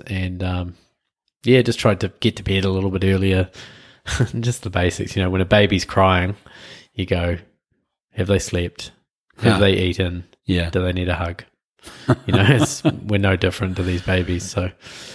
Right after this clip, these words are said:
Speaker 1: yeah,
Speaker 2: Yeah, it's a good
Speaker 1: for me,
Speaker 2: point.
Speaker 1: just to make sure I'm eating well.
Speaker 2: You just, um, sit and feel it as well. We promote that.
Speaker 1: Fuck no.
Speaker 2: Don't, look at the face you just pulled. You're
Speaker 1: No.
Speaker 2: like, "As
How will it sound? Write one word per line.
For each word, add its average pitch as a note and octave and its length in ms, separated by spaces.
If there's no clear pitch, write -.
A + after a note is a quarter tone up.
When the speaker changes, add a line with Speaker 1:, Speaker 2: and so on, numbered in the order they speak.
Speaker 1:
yeah, F#2 180
Speaker 2:
Yeah, G2+ 60
it's - 140
a - 40
good G#2 140
Speaker 1:
for G2+ 40
me, G2 140
Speaker 2:
point. G2+ 80
Speaker 1:
just F#2+ 120
to - 80
make F#2+ 160
sure - 160
I'm F2+ 80
eating F#2 240
well. F2+ 320
Speaker 2:
You G#2 100
just, G2 260
um, G2 340
sit - 260
and F2+ 120
feel G2 220
it G2 100
as G2 120
well. A2 260
We G2+ 100
promote F#2 380
that. G2+ 240
Speaker 1:
Fuck - 500
no. F2 300
Speaker 2:
Don't, A#2 280
look A#2+ 160
at C#3+ 60
the A#2+ 100
face - 400
you A2+ 80
just F#2 220
pulled. E2 260
You're F#2 120
Speaker 1:
No. - 60
Speaker 2:
like, F2 60
"As G#2 240